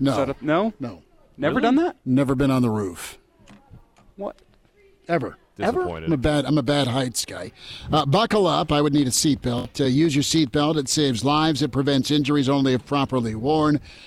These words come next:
Speaker 1: Make it click. A message from the N D O T Highway Safety Office. Back to the traffic discussion. Uh, Montana Husker fan, uh, for the win. My work commute's only five minutes.
Speaker 3: <laughs>
Speaker 1: Uh, while we're, while we're picking out road trip tours, we gotta get to Helena.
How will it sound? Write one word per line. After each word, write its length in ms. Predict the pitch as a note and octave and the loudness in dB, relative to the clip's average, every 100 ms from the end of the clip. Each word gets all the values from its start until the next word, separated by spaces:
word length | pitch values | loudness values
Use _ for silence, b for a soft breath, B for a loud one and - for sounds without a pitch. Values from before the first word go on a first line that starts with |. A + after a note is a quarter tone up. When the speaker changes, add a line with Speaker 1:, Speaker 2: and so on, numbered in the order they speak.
| B B | B B
Speaker 1:
Make 260 | D#3+ B3+ G#3 | 0 2 0
it 140 | C#3+ | -2
click. 320 | - F#3 G#3 | 0 0 2
A 60 | E3 | 0
message 420 | D#3 E3+ - D#3+ | 2 2 0 -2
from 140 | E3 D3+ | 0 2
the 160 | C#3+ | 2
N 140 | D#3+ D3+ | 2 2
D 180 | D3 | 2
O 120 | C#3+ C#3 | 2 2
T 220 | - D3+ | 2 2
Highway 440 | B2+ D3+ C#3+ C#3 | 2 2 2 2
Safety 520 | B2+ - C#3+ - A#2 | 2 0 0 0 -2
Office. 540 | C#3 D#3+ D#3+ E3 D3 - B B B B | 0 0 0 0 0 -2 B B B B
Back 220 | D#3+ F3 | -2 -2
to 100 | - | -2
the 80 | C3+ | -2
traffic 460 | - E3+ F#3 E3+ D3 | 0 0 0 0 -2
discussion. 720 | D3+ - D#3+ D3+ E3 D3 C3+ B B B C#3 | -2 0 0 0 2 2 0 B B B 0
Uh, 160 | C#3 | 2
Montana 500 | C#3+ C#3 E3 G#3 A3 | 2 2 2 2 2
Husker 380 | D3+ D#3+ - D3 | 2 0 0 -2
fan, 500 | - D3 C3+ C#3 D#3 _ _ b b b b - | 2 2 2 0 -2 _ _ b b b b -4
uh, 320 | B2+ C3 C3+ | 0 2 0
for 160 | B2+ E3 | 0 2
the 100 | C#3+ | 2
win. 420 | D3 E3+ C#3+ D#3 | 4 4 4 4
My 140 | C#3+ | 4
work 300 | D3+ C#3+ - | 2 2 0
commute's 380 | - D#3 D3 - | 0 2 2 2
only 240 | D3+ D3 C3 | 2 2 2
five 340 | D3+ C#3+ A#2 | 2 0 2
minutes. 500 | D3 F3 F#3+ - F3 B | 2 2 0 0 -2 B
Speaker 3:
<laughs> 40 | D3+ B B B - | -18 B B B -6
Speaker 1:
Uh, 120 | C3+ | -2
while 200 | C3+ D#3 | 2 2
we're, 220 | D3+ C#3+ | 4 2
while 180 | C3+ D#3 | 2 2
we're 100 | D#3 | 2
picking 360 | C#3+ F3 E3 D#3+ | 2 0 2 2
out 220 | D3 D3 | 2 0
road 340 | B2+ D3 E3 C#3+ | 2 2 2 0
trip 320 | - D#3 - | -2 -2 -2
tours, 420 | - E3+ D3+ C#3 | 0 2 2 0
we 140 | B2 E3 | 0 2
gotta 180 | D3+ C3+ | 2 2
get 220 | C#3+ - | 0 -2
to 120 | B2+ | -2
Helena. 520 | G#2+ D3+ D#3 D#3 D3+ | 0 0 2 2 0